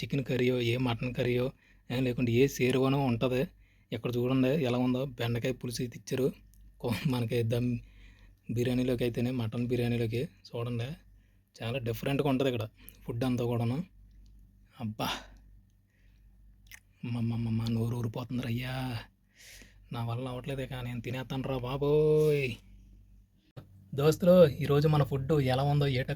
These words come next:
కామెంట్ అయితే చేయండి దోస్తులు. నాకైతే నోరు ఊరిపోతుంది రయ్యా, నా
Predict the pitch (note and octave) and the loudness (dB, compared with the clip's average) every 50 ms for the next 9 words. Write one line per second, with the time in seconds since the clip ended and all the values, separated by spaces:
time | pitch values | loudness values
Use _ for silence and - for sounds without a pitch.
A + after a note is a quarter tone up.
0 | - C3+ B2 C#3 C#3+ C#3+ C#3+ D#3 C#3+ D3 C#3+ D3 - C3 D3 D3+ C#3+ C#3 C#3+ D3+ | -4 -2 0 2 2 0 0 0 0 0 0 -2 0 0 0 2 2 4 2 2
1 | D3+ - D#3 D#3+ E3 D#3+ D#3 D3 C#3+ C#3+ C#3+ - C#3+ C#3+ D3 E3+ E3 D#3+ D#3 C#3+ | 2 4 6 8 8 8 8 6 2 2 0 0 0 0 4 4 4 6 6 6
2 | D#3 D#3 D#3+ D#3+ D#3+ D#3+ - - D3+ D#3+ - E3+ D#3+ D#3+ E3 D3+ D3+ D#3+ E3+ E3+ | 4 4 4 4 2 2 2 2 2 2 2 2 2 4 4 4 4 4 4 4
3 | F3+ F3 E3+ D#3+ - - - - - - - - F#3 D3 D3 | 4 4 2 -2 -4 -8 -14 -14 -14 -8 -2 0 2 4 4